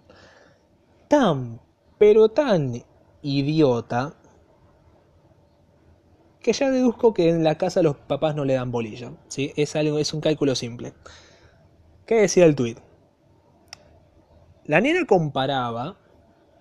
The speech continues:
comparaba lo siguiente en el tuit. Obras hechas por mujeres,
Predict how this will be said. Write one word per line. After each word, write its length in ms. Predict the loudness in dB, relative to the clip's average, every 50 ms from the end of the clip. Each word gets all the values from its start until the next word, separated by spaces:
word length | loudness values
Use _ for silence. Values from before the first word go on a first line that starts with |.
| _ _ _ _ _ _ _ _ _ _ _ _ _ _ _ _ _ _ _ _ _ _ _ _ _ -20 -20 -20 _ _ _ -8 -6 -6 -6 -8 _ _ -6
comparaba 360 | -4 -4 -4 -4 -2 -2 -2
lo 120 | -2 -2 -4
siguiente 420 | -4 -8 -8 -8 -10 -12 -14 -14 -14
en 40 |
el 140 | -14 -14 -14
tuit. 180 | -16 -16 -18 -18 -20 _ _ _ _ _ _ _ _ _ _ _ _ _ _ _ _ _ _ _ -20 -20 _ _ _ _ _ _ _ _ _ 2
Obras 500 | 2 4 4 2 0 -2 -4 -6 -8 -4
hechas 340 | -2 -2 -2 -2 -4 -10 -8
por 240 | -6 -4 -4 -4 -4
mujeres, 920 | -4 -6 -8 -6 -4 -4 -4 -4 -6 -6 -8 -8 -6 -6 -8 -12 -12 -16